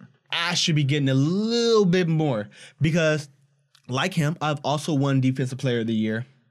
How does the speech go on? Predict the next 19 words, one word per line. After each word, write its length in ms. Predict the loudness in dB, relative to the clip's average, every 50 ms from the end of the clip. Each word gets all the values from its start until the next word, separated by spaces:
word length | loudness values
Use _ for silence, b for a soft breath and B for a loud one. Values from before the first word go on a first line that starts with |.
| _ _ B B B B B B
He's 220 | -4 -2 0 0 0
an 100 | -2 -2 -2
All-Pro 560 | 0 0 0 0 -2 -2 -2 -2 0 0 0
at 240 | -2 -4 -6 -6 -8
two 340 | -8 -4 0 2 2 4
different 300 | 4 2 0 0 -2 -2
positions 580 | -2 -2 -2 -4 -4 -6 -6 -8 -8 -10 -12 -18 _ _ _ _ _ _ _ _ _ _ -2
in 160 | 0 0 0
the 100 | 0 -2
same 380 | -2 0 0 0 2 2 2 0
year. 240 | 0 -2 -4 -6 -10 -14 _ _ _ _ _ _ _ _ _ _ _ _ _ _ _ _ _ _ _ _ _ _ B B B B B B _
Bro, 240 | 0 0 0 0 B B B B B B B _ _ _ _ _ _ _ _ _ _ _ _ _ _ _ _ _ _
players 380 | -2 0 2 2 2 2 2 0
break 400 | -2 -2 0 0 0 0 0 0
their 160 | -2 -2 -2
back 340 | -2 -2 -2 -2 -2 -4 -6
to 140 | -4 -2 0
be 180 | 0 0 0 0 -2
All-Pro 680 | -2 0 0 0 0 -2 -2 -2 0 2 2 2 0 -2